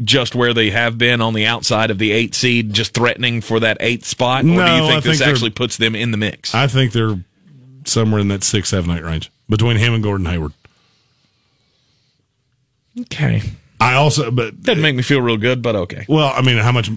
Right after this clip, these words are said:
Speaker 2: better do you want than that? They're not better than Milwaukee. They're not better than the Raptors. They're not better than the Heat.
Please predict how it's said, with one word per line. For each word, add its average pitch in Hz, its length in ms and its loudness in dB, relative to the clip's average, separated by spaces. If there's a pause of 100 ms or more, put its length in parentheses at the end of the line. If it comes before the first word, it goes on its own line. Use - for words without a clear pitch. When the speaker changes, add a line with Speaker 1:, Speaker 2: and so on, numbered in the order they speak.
Speaker 2:
better 117 280 2
do 95 60 0
you 98 80 2
want 101 180 0
than 87 120 -4
that? 82 140 -4
They're 90 100 -2
not 107 160 0
better 110 180 2
than 107 140 0
Milwaukee. 101 420 0
They're 92 100 -2
not 104 160 -2
better 107 180 0
than 101 120 0
the 98 60 0
Raptors. 95 540 -2
They're 104 100 -2
not 101 200 -2
better 101 200 0
than 101 160 0
the 92 80 0
Heat. 101 320 0